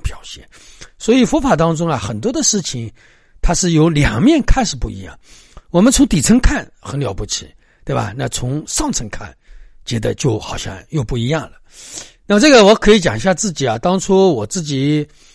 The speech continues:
啊，在那个邪佛的那个地方，那个房子啊，也有人，呃，跟我要来拆我的房子。那个时候我就觉得也想要，啊，有这样的一种冲动，啊，或者说用生命身上，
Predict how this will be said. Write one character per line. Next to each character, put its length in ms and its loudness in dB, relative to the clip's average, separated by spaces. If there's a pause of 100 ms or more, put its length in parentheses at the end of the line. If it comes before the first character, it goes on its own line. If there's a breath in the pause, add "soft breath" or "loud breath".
(280 soft breath)
啊， 160 -4
在 260 -4
那 120 -4
个 100 -4
邪 220 -4
佛 160 -2
的 100 -2
那 140 -4
个 100 -6
地 200 -6
方， 440 0 (400 soft breath)
那 140 -6
个 80 -2
房 340 -6
子 220 -2
啊， 220 -6
也 140 -6
有 140 -2
人， 400 -6 (380)
呃， 200 -10
跟 180 -6
我 120 -6 (300)
要 180 0
来 200 -2
拆 200 -2
我 140 2
的 100 -4
房 280 -10
子。 240 -2
那 100 0
个 100 0
时 120 -6
候 220 -6 (340 soft breath)
我 120 -4
就 140 2
觉 180 0
得 140 0
也 180 2
想 220 -4
要， 300 -4 (300)
啊， 180 -10
有 160 -6
这 160 -4
样 100 -2
的 80 -6
一 80 -6
种 160 -8
冲 320 -4
动， 220 -4 (420)
啊， 140 -12
或 120 -6
者 120 -4
说 160 -4
用 160 -4
生 240 0
命 320 -2
身 260 -6
上， 260 -4